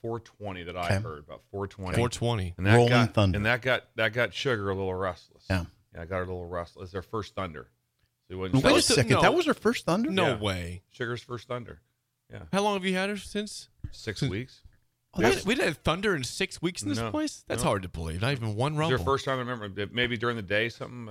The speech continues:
Speaker 3: Yeah.
Speaker 1: like that, but
Speaker 3: <laughs> Not
Speaker 1: all of
Speaker 3: during
Speaker 1: a sudden,
Speaker 3: nighttime at all.
Speaker 1: not during nighttime, so that had her a little worked up.
Speaker 2: Yeah, oh, yeah. Bullet doesn't
Speaker 1: Yeah.
Speaker 2: like thunder
Speaker 1: And
Speaker 2: at
Speaker 1: it
Speaker 2: all.
Speaker 1: doesn't like
Speaker 3: I don't,
Speaker 1: that
Speaker 3: I don't
Speaker 1: at
Speaker 3: think
Speaker 1: all.
Speaker 3: many dogs do, right? It's like fireworks and thunder,
Speaker 2: Uh,
Speaker 3: same
Speaker 2: you,
Speaker 3: thing. They
Speaker 2: you
Speaker 3: don't like the
Speaker 2: wouldn't
Speaker 3: big
Speaker 2: know
Speaker 3: booms.
Speaker 2: about
Speaker 3: I,
Speaker 2: this.
Speaker 3: I would
Speaker 1: You would
Speaker 3: not.
Speaker 1: guess.
Speaker 3: You're right, I would not.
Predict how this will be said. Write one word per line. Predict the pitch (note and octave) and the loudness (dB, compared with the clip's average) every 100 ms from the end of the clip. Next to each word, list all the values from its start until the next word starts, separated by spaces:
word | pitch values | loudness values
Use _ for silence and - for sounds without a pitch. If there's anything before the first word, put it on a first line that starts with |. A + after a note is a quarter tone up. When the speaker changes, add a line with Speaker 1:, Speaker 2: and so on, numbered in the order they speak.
| - | 2
Speaker 3:
Yeah. | G#2 F2 | 2 2
Speaker 1:
like | |
that, | A2 A2 | 2 0
but | G#2+ A#2+ C#3 | 2 2 2
Speaker 3:
<laughs> | A2 C3+ | 0 2
Not | G3+ | 0
Speaker 1:
all | A2 | 2
of | |
Speaker 3:
during | B2+ A#2+ | 2 2
Speaker 1:
a | |
sudden, | A2+ G#2+ | 2 2
Speaker 3:
nighttime | A#2 A#2+ | 0 0
at | A2 | 0
all. | A2+ | 0
Speaker 1:
not | A#2 A2 | 0 -2
during | A2+ G#2+ | -2 0
nighttime, | G#2 G#2 - G#2 G2 | 0 -2 -2 -4 -4
so | G#2 | -2
that | G#2+ | 0
had | A2 | 0
her | G#2 | -2
a | |
little | G2+ G#2 F#2+ | -2 -4 -2
worked | G#2+ A2+ - | -2 -4 -2
up. | G2+ G#2 | -2 4
Speaker 2:
Yeah, | G#2 | 6
oh, | B2 | 6
yeah. | C#3 G#2+ D#2 | 8 6 4
Bullet | E2+ G#2+ D#3 - | 2 4 4 4
doesn't | B2+ A2 | 2 4
Speaker 1:
Yeah. | |
Speaker 2:
like | G#2+ F#2+ | 4 4
thunder | - F2+ E2 | 2 0 2
Speaker 1:
And | F#2 | -2
Speaker 2:
at | - | -4
Speaker 1:
it | |
Speaker 2:
all. | - - | -6 -8
Speaker 1:
doesn't | G2+ F#2 | -6 -6
like | F#2+ F#2+ | -4 0
Speaker 3:
I | |
don't, | F4 | 2
Speaker 1:
that | D4+ | 2
Speaker 3:
I | |
don't | |
Speaker 1:
at | G3 | 2
Speaker 3:
think | G3 | 2
Speaker 1:
all. | |
Speaker 3:
many | C#3+ D3 | 2 -2
dogs | G#2+ B2+ D3+ A#2+ G#2+ | 0 0 0 -2 -4
do, | C3 D#3 | -4 -4
right? | G#2+ | -4
It's | A2 | -4
like | B2+ | -6
fireworks | - B2 C3+ C3 C3 | -2 0 2 -2 -2
and | A#2 | -4
thunder, | C3+ C#3 F#2+ | -2 -2 -2
Speaker 2:
Uh, | |
Speaker 3:
same | F#2+ A2+ | -2 0
Speaker 2:
you, | D3+ | 0
Speaker 3:
thing. | - | 2
They | B2+ | 6
Speaker 2:
you | G3 | 10
Speaker 3:
don't | D4 | 10
like | F#3 | 10
the | F#3 | 8
Speaker 2:
wouldn't | F3 | 8
Speaker 3:
big | C3 G#2+ | 4 6
Speaker 2:
know | A2 A#2 | 8 10
Speaker 3:
booms. | G3 - | 8 4
Speaker 2:
about | D#3+ | 4
Speaker 3:
I, | C3+ | 4
Speaker 2:
this. | B2 | 2
Speaker 3:
I | - G#2+ | 0 0
would | G#2+ G#2+ | 2 2
Speaker 1:
You | |
would | G#2+ | 4
Speaker 3:
not. | A#2+ | 4
Speaker 1:
guess. | G2 E2 - | 2 2 -2
Speaker 3:
You're | G#2+ A2 | -2 0
right, | A#2 | 0
I | G2+ | 0
would | G2+ G2+ | 0 2
not. | G2+ A2 D#3 | 2 2 -2